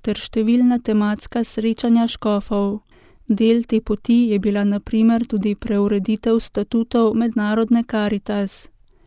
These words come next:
Na podlagi osebnih izkušenj je kardinal Sarah izpostavil, da naj med prostovoljci ne bi bili le strokovnjaki, ampak predvsem resnični pričevalci za Kristusa, še posebej med tistimi, ki delajo v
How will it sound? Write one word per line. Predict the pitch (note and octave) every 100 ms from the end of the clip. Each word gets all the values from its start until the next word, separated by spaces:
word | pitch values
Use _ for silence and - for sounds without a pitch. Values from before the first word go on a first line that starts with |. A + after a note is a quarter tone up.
| _ _
Na | A3+ G#3
podlagi | G#3 A3 G#3+ G#3 G#3 A3+
osebnih | A3 G#3+ - A#3+ A#3 B3 A3+
izkušenj | - - B3 A#3+ C4 A3+
je | G3+
kardinal | - G#3 G3 G#3 G#3 G#3+
Sarah | G#3+ G#3+ G#3 G#3+ A3
izpostavil, | G#3+ - G#3 - A3 G#3 G#3+ A#3 A3+
da | G#3
naj | G#3 G3+
med | G3+ G3+ -
prostovoljci | A3 - - G#3 A3 A3+ - A#3+ A#3
ne | A3+ G#3+
bi | G#3+ B3
bili | A3+ A3 A#3+
le | G#3+ G3
strokovnjaki, | G3 - G#3+ - G#3 G2+ G3+ G#3 - A3+ A3 _
ampak | - A3+ B3 B3
predvsem | - A3+ G#3+ - - B3 B3
resnični | A3+ A3 - B3+ B3+ - C4
pričevalci | B3 A3+ - A3 G#3 G#3 G#3+ -
za | A3+ A3+
Kristusa, | - A3+ A3 - G#3+ - G#3 G3 G#3+
še | - A3
posebej | G#3+ - - G3+ A3 G#3+
med | G#3 -
tistimi, | - A#3 - A#3+ A#3 A#3+
ki | -
delajo | G#3 A3 A#3+ A#3+ A#3
v | A#3